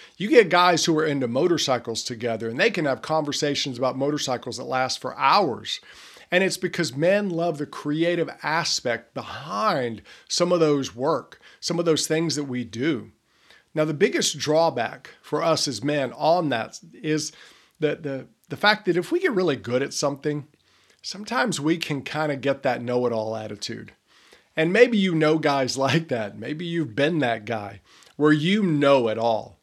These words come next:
No one can teach you anything. You know, you've got it where, where, "Hey, I know exactly what I need to do, how I need to do it." And, and that's fine in some respects. The problem is sometimes we don't listen to others. And sometimes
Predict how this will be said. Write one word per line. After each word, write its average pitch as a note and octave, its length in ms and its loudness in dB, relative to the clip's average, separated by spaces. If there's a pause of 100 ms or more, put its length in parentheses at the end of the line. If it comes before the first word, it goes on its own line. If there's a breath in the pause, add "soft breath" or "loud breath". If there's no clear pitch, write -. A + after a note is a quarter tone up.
No E3 220 6
one G3+ 200 4
can D#3 220 0
teach D#3 400 -2
you D3 160 4
anything. A#2+ 480 -2 (460 loud breath)
You D#3+ 100 2
know, D3+ 180 6
you've D#3 400 0
got D#3 240 4
it D3+ 100 0
where, C3+ 260 0 (260 loud breath)
where, C3 220 2
"Hey, D3 180 4
I D3+ 180 6
know D3 380 4
exactly C#3 680 2
what C3+ 220 2
I C#3 100 4
need C3+ 200 -2
to B2 80 -8
do, B2 220 -2
how C#3+ 300 0
I C3+ 100 2
need C3 220 -4
to B2 80 -6
do A#2+ 240 -4
it." A#2+ 180 -4 (400 loud breath)
And, A3 180 4
and A3+ 160 2
that's B3 200 0
fine A3 540 2
in D3 100 2
some G3 260 0
respects. - 680 0 (320 soft breath)
The D3 80 -2
problem G#3 460 0
is D#3 120 2
sometimes E3+ 520 0
we C#3 160 -4
don't D3 440 0
listen B2 320 -4
to A#2 100 -4
others. G#2 480 -6 (420 loud breath)
And D3+ 100 0
sometimes A3+ 520 2